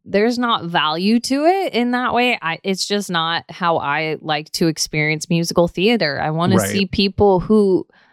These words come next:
Speaker 1: know how to tell the story. It's a well-written book, and the book itself that it's based on, which I did not read. It's long.
Speaker 2: It's a thousand pages.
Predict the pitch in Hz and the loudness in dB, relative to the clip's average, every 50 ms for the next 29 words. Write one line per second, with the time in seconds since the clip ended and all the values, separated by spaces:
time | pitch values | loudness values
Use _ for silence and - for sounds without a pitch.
0 | _ _ - - 180 180 180 196 202 196 190 185 185 190 - - - 165 160 160 | _ _ -2 0 2 2 2 2 2 0 -2 -4 -4 -6 -6 -4 -2 0 0 0
1 | 156 156 170 - - - - - 151 160 202 240 220 170 - - 82 - 87 - | 0 -2 -2 -2 -2 -4 -2 0 2 4 4 4 2 0 -4 -8 -12 -12 -12 -14
2 | 175 _ _ _ _ _ _ _ _ _ _ _ - 226 247 - - 285 262 208 | -14 _ _ _ _ _ _ _ _ _ _ _ -2 -2 -2 -2 -2 -4 -2 -2
3 | 165 165 180 196 220 226 214 175 151 175 196 196 123 175 196 202 202 202 208 208 | 0 2 2 2 2 0 -2 -2 0 0 0 0 -2 -6 -6 -6 -4 -4 -6 -6
4 | 202 196 220 _ _ _ _ _ _ _ _ _ _ _ 160 165 - 226 233 214 | -8 -10 -14 _ _ _ _ _ _ _ _ _ _ _ -8 -2 0 2 2 2
5 | - - - _ _ _ _ _ _ - 156 180 185 185 170 - 220 214 - 185 | 0 -2 -8 _ _ _ _ _ _ -6 -2 0 0 0 0 2 0 0 0 -2
6 | 175 - - 208 170 143 - - 160 160 165 - - 285 302 269 - - 131 110 | -6 -2 0 0 0 0 -2 -4 -6 -6 -4 -2 -2 -2 -2 -2 -6 -6 -6 -6
7 | - 131 147 156 - - 170 160 - - - - _ - 170 165 151 147 127 - | -6 -8 -10 -12 -10 -10 -10 -10 -10 -12 -16 -16 _ -6 -4 -4 -4 -4 -6 -8
8 | - 151 139 135 135 123 113 - - 120 123 147 _ _ _ _ _ _ _ _ | -10 -10 -10 -8 -8 -10 -12 -14 -16 -18 -20 -20 _ _ _ _ _ _ _ _
9 | _ _ _ _ - 147 - - 127 139 139 131 117 120 151 156 156 - _ _ | _ _ _ _ -8 -8 -8 -6 -2 0 2 2 0 0 -4 -8 -14 -16 _ _
10 | _ _ _ _ _ - 196 175 - - - - 185 - - 294 254 262 - - | _ _ _ _ _ -2 -2 -2 -2 0 0 0 0 2 2 0 0 0 0 0
11 | 147 127 127 135 139 123 123 120 117 - 123 117 117 104 120 113 | 0 0 0 0 -2 -2 -6 -8 -6 -4 -2 -2 -2 -2 -4 -8